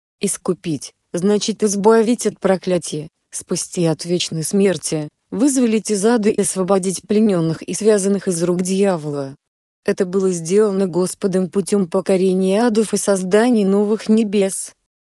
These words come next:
Человек никак иначе не мог быть спасен потому, что духовный мир так связан с природным миром, что их невозможно разделить. В первую очередь это касается внутреннего,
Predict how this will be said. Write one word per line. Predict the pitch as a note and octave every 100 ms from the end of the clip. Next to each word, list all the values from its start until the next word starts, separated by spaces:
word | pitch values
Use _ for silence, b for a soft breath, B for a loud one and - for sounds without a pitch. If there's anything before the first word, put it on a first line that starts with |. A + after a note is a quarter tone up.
| _ _ -
Человек | F#3+ G3+ G3 G3
никак | G3 G3 G3 -
иначе | G3 A3+ B3 - A#3+
не | B3+
мог | G3+ F#3+
быть | F3+ G3
спасен | - F#3+ F3+ A3+ A#3 G#3
потому, | G3+ F#3+ G3+ A#3 C4+ -
что | E3 -
духовный | F3+ F3+ - F#3 G#3
мир | G#3 A#3 C4
так | G3+ F#3
связан | - G#3 B3+ G#3+ G#3
с | -
природным | - D3+ D3+ D#3 E3+ F3
миром, | F3 D#3+ D3+ C#3+ - _
что | - - B3+
их | C4+ -
невозможно | G#3 G#3 G3 G3 B3 A3+ A3
разделить. | F#3+ E3+ D#3 D#3 C3+ - - _ _ _ _
В | -
первую | - G#3+ F#3+ F3+ F#3 G#3
очередь | G#3+ - G3 F3+
это | C4 C4
касается | B3 A#3 - A3 - G#3
внутреннего, | G3 F#3+ F3 F#3+ F#3 E3